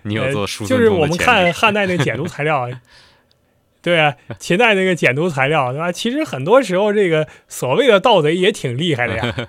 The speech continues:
Speaker 1: <laughs>
Speaker 2: 这个县，县起码有的时候是解决不了的嘛。所以您说这个治安案件和造反，他们之间的差距有多大呢？比如说有时候几百个人，啊，凑在一块儿，你说他是盗贼还是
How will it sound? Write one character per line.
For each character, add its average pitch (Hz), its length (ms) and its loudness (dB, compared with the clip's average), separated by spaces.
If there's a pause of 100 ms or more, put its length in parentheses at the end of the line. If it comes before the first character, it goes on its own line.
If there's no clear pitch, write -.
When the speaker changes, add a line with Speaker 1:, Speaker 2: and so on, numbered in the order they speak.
(120)
Speaker 1:
<laughs> - 240 -20
Speaker 2:
这 - 160 -6
个 196 120 4
县， 196 560 2
县 - 680 4
起 214 160 2
码 202 160 6
有 156 140 0
的 170 60 0
时 160 60 -2
候 180 80 2
是 190 80 0
解 135 180 -6
决 131 140 -2
不 196 120 0
了 135 180 2
的 117 140 -8
嘛。 120 180 -4 (480)
所 180 160 -2
以 190 80 2
您 190 180 2
说 208 200 2
这 208 120 4
个 175 220 2 (260)
治 240 200 0
安 220 220 6
案 196 180 4
件 160 240 2
和 165 160 -2
造 190 240 4
反， 117 480 -4
他 170 120 -6
们 170 80 -4
之 165 100 -2
间 180 120 -2
的 170 80 -2
差 165 240 -2
距 175 60 -6
有 123 160 -4
多 147 180 -4
大 160 180 0
呢？ 113 160 -10
比 120 60 -12
如 123 80 -6
说 156 80 -2
有 143 160 -6
时 135 80 -4
候 156 80 -4
几 160 180 -6
百 120 200 -2
个 147 120 -2
人， 123 280 -8 (300)
啊， 117 120 -12
凑 165 220 -6
在 131 80 -6
一 131 120 -6
块 151 140 -2
儿， 120 100 -4
你 110 140 -12
说 151 160 -8
他 160 80 -6
是 160 100 -6
盗 156 200 -2
贼 127 240 -4
还 131 180 -6
是 139 240 -6